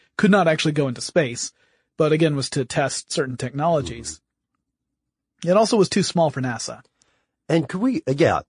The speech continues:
Speaker 2: it was too small for nasa. Could we, before we go on, uh, could you talk a little bit about just, uh, the dramatic waste in c-, typical conventional launches?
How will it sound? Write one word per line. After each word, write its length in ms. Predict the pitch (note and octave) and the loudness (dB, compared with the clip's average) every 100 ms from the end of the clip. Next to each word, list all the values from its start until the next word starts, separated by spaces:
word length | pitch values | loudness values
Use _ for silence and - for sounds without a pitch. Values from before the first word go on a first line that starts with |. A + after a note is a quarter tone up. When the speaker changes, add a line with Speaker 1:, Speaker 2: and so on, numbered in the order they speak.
| - | -4
Speaker 2:
it 80 | B2+ | 2
was 240 | D3+ D3 | 2 2
too 140 | C#3+ | -4
small 300 | - B2 G#2 | -4 0 0
for 100 | G2 | 0
nasa. 300 | G#2+ G2+ - - | -2 -2 -6 -8
Could 140 | E3 | -6
we, 160 | G3+ G#3+ | -4 -6
before 480 | A#2 G#2+ - D3 | -6 -8 -4 -2
we 160 | C#3+ C3 | 0 -2
go 180 | B2 G#2+ | 0 0
on, 220 | G2+ G2 _ _ - | 0 -4 _ _ -4
uh, 200 | A2 A2+ - | -2 -2 -8
could 200 | - A#2+ | -10 -8
you 40 | |
talk 320 | E3 - A#3 - | -6 -4 -4 -2
a 40 | |
little 260 | G#2+ A2+ A2+ | -2 -2 0
bit 240 | A2 G#2+ - | 0 0 -2
about 520 | F#2+ G2+ F#2 F#2 _ _ _ _ _ _ _ G#2 | -2 0 0 -2 _ _ _ _ _ _ _ -6
just, 360 | A2+ A2 - | -2 -2 -2
uh, 300 | A2 G2 F#2 - _ _ | -2 -2 -4 -8 _ _
the 260 | B2 A2+ A2 | -10 -4 0
dramatic 520 | G2+ G#2 G#2 A2 G#2 | 2 2 2 0 -2
waste 560 | E2 F#2 G#2 A#2 - - - | -4 -4 -2 -2 -6 -10 -6
in 240 | G2 F#2+ | -6 -6
c-, 100 | - - | -10 -4
typical 580 | B2 A#2+ - A2 G2+ | -4 -4 -2 -2 -2
conventional 560 | F#2+ G2 G2 G2 A2 F2+ | -4 -2 -2 -2 -4 -4
launches? 640 | F2+ G2 G#2+ D3 D3 - | -2 -4 -2 -4 -4 -10